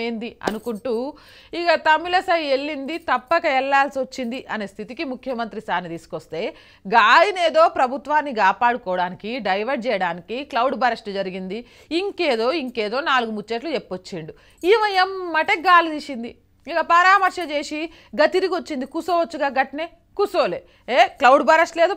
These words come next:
పాడలేదు, నార్మల్గా వచ్చే వరదలే. గిట్ల క్లౌడ్ బరస్ట్ జరుగుద్ది, గిజ్ జరుగుద్ది అని ఏం మనసులో పెట్టకండి అని ముఖ్యమంత్రి సార్ గాలి తుస్సుర తీసిందట. సారు ఇక ఏమో అంటారు కదా, మన గురించి చూపడానికి ఎవరో ఒకరు, నీకు తమిళసై రూపంలోనే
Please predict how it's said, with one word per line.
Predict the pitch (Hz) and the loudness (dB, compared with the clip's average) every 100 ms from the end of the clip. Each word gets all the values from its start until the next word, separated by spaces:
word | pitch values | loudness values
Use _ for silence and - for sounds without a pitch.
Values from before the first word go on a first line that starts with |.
| - | 4
పాడలేదు, | 339 339 339 330 - _ _ 240 | 6 6 4 2 -6 _ _ -4
నార్మల్గా | 262 285 311 330 330 | -2 0 0 0 -2
వచ్చే | 330 330 311 | 0 0 0
వరదలే. | 302 320 - - _ - | 0 -2 -4 -12 _ -12
గిట్ల | 254 302 302 | -6 -6 2
క్లౌడ్ | 294 330 294 | 2 2 0
బరస్ట్ | 330 - 294 | 0 -2 -2
జరుగుద్ది, | 302 302 233 269 | -2 -4 -8 -8
గిజ్ | 269 226 | -8 -2
జరుగుద్ది | 302 277 233 | -2 -2 -8
అని | 302 285 | -6 -6
ఏం | 294 | -4
మనసులో | 262 285 302 269 | -4 -4 -6 -6
పెట్టకండి | 269 262 247 269 | -8 -10 -8 -8
అని | 427 _ _ _ 359 | -12 _ _ _ -8
ముఖ్యమంత్రి | 381 349 339 285 254 262 | -6 -2 -2 -4 -8 -6
సార్ | 233 214 214 | -4 -4 0
గాలి | 233 285 311 | -2 -2 -8
తుస్సుర | 349 - - 277 277 | -12 -12 -14 -6 -4
తీసిందట. | 269 247 214 208 208 - _ _ _ 349 | -6 -10 -8 -6 -8 -12 _ _ _ 2
సారు | 339 370 370 - _ _ _ _ - | 4 4 0 -8 _ _ _ _ -2
ఇక | 330 311 349 427 _ _ - 311 | 4 6 6 2 _ _ -2 0
ఏమో | 339 330 | 2 0
అంటారు | 359 415 392 | 0 0 2
కదా, | 339 247 - _ _ 247 | 0 -2 -6 _ _ -4
మన | 302 330 330 320 311 302 294 254 330 | -2 0 0 2 2 2 0 -2 -6
గురించి | 370 370 370 359 359 | -6 -4 -4 -4 -6
చూపడానికి | 349 349 359 339 330 294 | -6 0 2 2 0 -4
ఎవరో | 294 311 | -2 -2
ఒకరు, | 311 294 269 254 | -2 -6 -6 -8
నీకు | 247 220 | -6 -8
తమిళసై | 202 262 302 294 | -4 -6 -4 -6
రూపంలోనే | 294 294 269 285 277 | -4 -8 -8 -8 -8